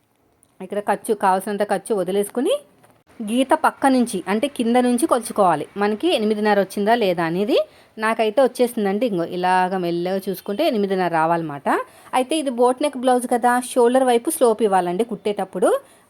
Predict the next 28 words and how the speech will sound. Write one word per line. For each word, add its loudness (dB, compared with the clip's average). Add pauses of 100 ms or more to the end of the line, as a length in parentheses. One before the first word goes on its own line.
(120)
అదే -2 (120)
డీప్ -2
నెక్ -2
బ్లౌజ్ 2
అయితే -2 (100)
నెక్ -2
వైపు 0
స్లోప్ 2
ఇస్తాం, -8 (180)
కానీ -2
ఇది -2 (460)
షోల్డర్ 2
వైపు 0
స్లోప్ 0
ఇవ్వాలి. -4
నేను 0
కటింగ్లో 0
చేయను, 2 (120)
స్టిచ్చింగ్లో -2
చేస్తాను. -4
అందుకనే -2
మన -2
మెథడ్లో -2
కట్ -2
చేసి -4
మన -4
మెథడ్లో -4
కుడితేనే -2